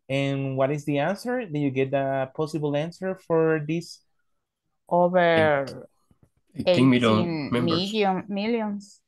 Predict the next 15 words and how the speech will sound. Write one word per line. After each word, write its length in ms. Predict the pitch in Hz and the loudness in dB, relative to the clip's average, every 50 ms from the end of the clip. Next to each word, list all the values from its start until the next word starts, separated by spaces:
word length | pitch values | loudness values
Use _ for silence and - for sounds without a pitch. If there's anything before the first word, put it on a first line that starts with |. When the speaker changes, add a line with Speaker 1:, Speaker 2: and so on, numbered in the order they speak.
| _ _ _ _ _ _ _ - _ _ - _ _ _ - | _ _ _ _ _ _ _ -20 _ _ -20 _ _ _ -6
Speaker 1:
Million 340 | 127 143 143 147 147 139 131 | -2 -2 0 0 0 0 0
members, 480 | 135 131 123 110 98 95 90 - - - - | 0 0 0 0 0 -2 -4 -6 -14 -12 -6
yeah. 380 | 110 120 120 123 127 160 214 - _ - - _ _ _ _ _ _ _ _ _ _ _ - - | -2 0 2 2 2 0 -2 -4 _ -20 -20 _ _ _ _ _ _ _ _ _ _ _ -6 0
Yeah, 240 | 131 123 117 113 113 | 2 4 4 4 2
it's 160 | - - - - | 0 -2 -6 -4
a 60 | 135 | -2
lot 200 | 131 127 143 180 | 2 4 4 4
of 140 | 202 190 - | 2 0 0
people, 260 | - 135 117 120 120 131 | 0 -2 0 0 -2 -2
<laughs> 100 | 123 123 | -2 -2
definitely. 640 | 143 123 123 120 117 113 110 110 110 107 107 - _ _ _ _ _ - | -2 -2 -2 -4 -4 -4 -4 -2 -2 -2 -2 -4 _ _ _ _ _ -6
It's 140 | 135 127 - | -6 -2 -2
a 80 | 147 127 | -2 -2
huge 320 | - - 147 139 - - | 0 -2 -4 -2 -4 -6
number. 400 | 139 127 110 101 98 95 98 104 | -4 -4 -4 -4 -4 -8 -8 -10